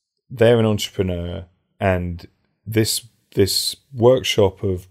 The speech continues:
taking their idea, you know, sketching it and then doing a little prototype they can have on their phone. Um, part of it is like a boot camp in how to do product management, you know, how to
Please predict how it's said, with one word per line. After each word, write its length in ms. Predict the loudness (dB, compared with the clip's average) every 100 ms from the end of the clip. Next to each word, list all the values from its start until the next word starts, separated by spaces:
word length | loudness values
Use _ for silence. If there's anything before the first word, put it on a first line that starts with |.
| _
taking 400 | 0 0 2 0
their 180 | 2 2
idea, 680 | 2 0 0 0 0 -4 -8 _
you 120 | -8
know, 60 | -6
sketching 560 | -4 0 0 0 -4
it 280 | -2 -4 -6 -4
and 100 | -2
then 120 | -2
doing 240 | 0 0 2
a 40 |
little 220 | 4 2
prototype 560 | 2 0 0 -4 -4 -4
they 100 | -6
can 120 | -4
have 120 | -4 -4
on 80 |
their 100 | -4 -6
phone. 440 | -8 -10 -8 -10 -14 _ _ _ 0
Um, 560 | 4 4 4 -2 -8 -14 _ _ _ _ _ _ _ _
part 220 | 4 6
of 100 | 6
it 140 | 2 2
is 100 | 2
like 180 | 0 -2
a 40 |
boot 320 | 6 6 6
camp 420 | -2 -2 -2 -4 -6
in 420 | 0 2 2 -4 -6 _ _ _ -20
how 340 | 0 4 4
to 520 | 2 2 2 2 -2 -10 _ _ -4
do 480 | 2 2 0 -4 -10 -14 _
product 580 | -2 0 0 -4 -14 -4
management, 560 | -2 -2 -4 -10 -16 -20 _ _
you 100 | -4
know, 160 | -4 -2
how 160 | 0 0
to 480 | 0 -2 -2 -4